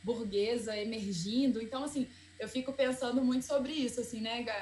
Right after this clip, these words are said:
a alegoria da própria prisão, né, da própria forma dela vertical, acho que ela, ela é,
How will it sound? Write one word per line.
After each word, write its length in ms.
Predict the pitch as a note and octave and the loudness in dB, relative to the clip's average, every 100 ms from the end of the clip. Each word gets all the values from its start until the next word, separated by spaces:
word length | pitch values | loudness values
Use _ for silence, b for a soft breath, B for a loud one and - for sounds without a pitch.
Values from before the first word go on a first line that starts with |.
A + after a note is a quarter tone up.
| - | 0
a 200 | G#3 G#3+ | 0 2
alegoria 800 | A3+ A3 B3+ A#3 A#3 C#4 - E4+ | 0 4 4 4 2 -4 -4 0
da 120 | A#3+ | 2
própria 320 | A#3 G#3+ - - | 2 -4 -8 -14
prisão, 680 | G3 F3+ E3 G3+ C4+ A#3 G#3+ | -10 -6 -4 0 0 0 -2
né, 140 | G#3+ | -6
da 100 | F#3+ | -8
própria 340 | - A3 B3 | -6 -6 -4
forma 520 | - A3+ A#3+ A#3 G3 F3 | -4 -2 -2 -2 -4 -4
dela 320 | G3 F#3+ F3+ | -6 -4 -6
vertical, 640 | F#3 - - A#3+ C#4 C4 B B - | -8 -12 -6 -2 -2 -2 B B -10
acho 220 | A3 A#3+ - | -4 -4 -2
que 60 | |
ela, 300 | C4 C4+ C4 | 2 2 0
ela 260 | C4 B3 B3+ | -2 -2 -2
é, 180 | - | -2